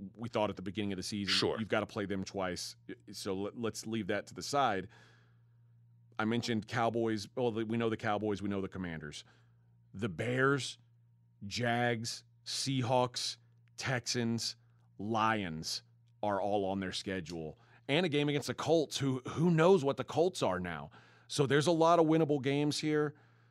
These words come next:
Speaker 1: I still don't know if this is real. I still don't know if, if Daniel Jones can keep, you know, winning these games that are coin flip games.
Speaker 2: Mm-hmm.
Speaker 1: And b-, let's face it, both these games so far have been coin flip games.
Speaker 2: Yeah.
Speaker 1: The, the, the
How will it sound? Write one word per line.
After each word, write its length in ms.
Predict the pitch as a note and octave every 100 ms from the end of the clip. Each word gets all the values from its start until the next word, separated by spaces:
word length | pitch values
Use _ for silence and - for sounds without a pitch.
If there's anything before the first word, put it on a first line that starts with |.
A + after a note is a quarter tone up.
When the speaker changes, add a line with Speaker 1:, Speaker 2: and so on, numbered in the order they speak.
| _ _ _ _ _ _ _ _
Speaker 1:
I 80 | G#2
still 380 | A#2+ - C#3+ D3
don't 280 | C#3 C#3+ B2+
know 180 | C3 C3
if 100 | -
this 180 | B2+
is 160 | A#2 F#2+
real. 500 | G#2 C3+ C#3 C#3+ C#3 - -
I 60 |
still 300 | A2 - C3
don't 260 | B2 C3 A#2+
know 300 | A#2+ B2 B2
if, 100 | A2 - -
if 260 | A#2 F#2
Daniel 380 | F#2+ A#2 B2 B2
Jones 440 | G#2+ A2 A#2 A#2+ A2
can 200 | A#2 G#2+
keep, 300 | - A#2 - - - - - _ _ _ _
you 120 | B2+ A2
know, 280 | F#2 F2+ - C3+ -
winning 460 | A#2+ B2 C3 C3
these 240 | B2 A#2 G2+
games 440 | A#2+ A#2 A#2+ A2
that 100 | G#2+
are 80 | G2+
coin 340 | - B2 B2
flip 300 | A#2 C3 B2
games. 480 | A2 A2 A2+ A#2 B2+
Speaker 2:
Mm-hmm. 120 | -
Speaker 1:
And 100 | F#3
b-, 80 | D3+
let's 160 | G#3+ G3+
face 160 | G#3+ C3+
it, 80 |
both 160 | G#2 D3+
these 120 | C#3+
games 180 | B2 C3+
so 100 | C#3
far 160 | B2 A#2
have 80 | G#2+
been 120 | G#2
coin 200 | G#2+ G2
flip 200 | F#2+ E2
games. 360 | D2+ C2+ - -
Speaker 2:
Yeah. 140 | A2 - _ _
Speaker 1:
The, 240 | A2+ A2+ A2
the, 280 | A#2 A2 B2+ B2+
the 180 | A2